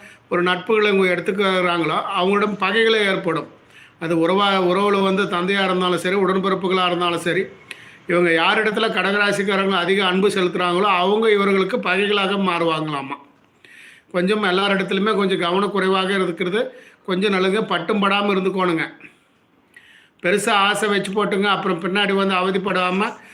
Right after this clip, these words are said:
ஒரு மேலோட்டமா இருந்துட்டீங்கன்னா தப்பிச்சுக்கலாங்க, ஒண்ணும் பிரச்சனை இல்லைங்க. புரியுதுங்களா? So, அந்த மாதிரி ஒரு அமைப்புக்கெல்லாம் நீங்க எடுத்துக்கலாங்க. ஒண்ணும் பாதகமான ஒரு நிலைகள்லாம் ஒண்ணும் கிடையாதுங்க. So, அப்ப இங்க கடகராசி பொறுத்த வரைக்குமே லாபஸ்தானத்துல குரு பகவான் அமர்ந்திருக்காருங்க.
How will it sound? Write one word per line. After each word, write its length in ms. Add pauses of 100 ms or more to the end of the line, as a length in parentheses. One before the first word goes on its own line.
(180)
ஒரு 140
மேலோட்டமா 600
இருந்துட்டீங்கன்னா 480
தப்பிச்சுக்கலாங்க, 640
ஒண்ணும் 220
பிரச்சனை 360
இல்லைங்க. 300 (600)
புரியுதுங்களா? 480 (220)
So, 180
அந்த 240
மாதிரி 240
ஒரு 140
அமைப்புக்கெல்லாம் 580
நீங்க 220
எடுத்துக்கலாங்க. 520
ஒண்ணும் 220
பாதகமான 560
ஒரு 180
நிலைகள்லாம் 480
ஒண்ணும் 300
கிடையாதுங்க. 420 (1400)
So, 200
அப்ப 220
இங்க 380
கடகராசி 460
பொறுத்த 260
வரைக்குமே 600
லாபஸ்தானத்துல 720
குரு 220
பகவான் 320
அமர்ந்திருக்காருங்க. 760